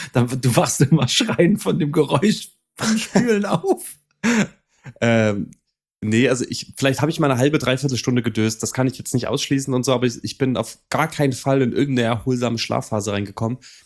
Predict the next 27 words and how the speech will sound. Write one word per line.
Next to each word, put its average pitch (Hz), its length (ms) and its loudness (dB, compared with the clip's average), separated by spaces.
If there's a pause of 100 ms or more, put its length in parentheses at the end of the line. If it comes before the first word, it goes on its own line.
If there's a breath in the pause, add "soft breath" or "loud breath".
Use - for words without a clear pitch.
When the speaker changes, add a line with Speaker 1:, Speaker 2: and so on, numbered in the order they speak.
(280 loud breath)
Speaker 2:
Und 113 140 0
es 113 120 -2
ist 131 140 0
auch 110 100 0
da 120 200 0
ganz 127 260 0
oft - 160 -6
so 123 100 0
gewesen, 120 380 -2
dass 113 160 -4
ich - 80 -12
das 117 160 -4
Gefühl 135 300 -6
hatte, 120 180 -2
ich 107 140 -6
fall 123 200 0
irgendwo 113 320 2
runter 120 300 0
beim 98 180 0
Einschlafen, 104 560 -4
was 104 140 -4
ich, - 240 -4
was 113 180 -4
mich 113 140 -2
seit 110 180 2
Jahren 131 260 2
begleitet, 131 560 0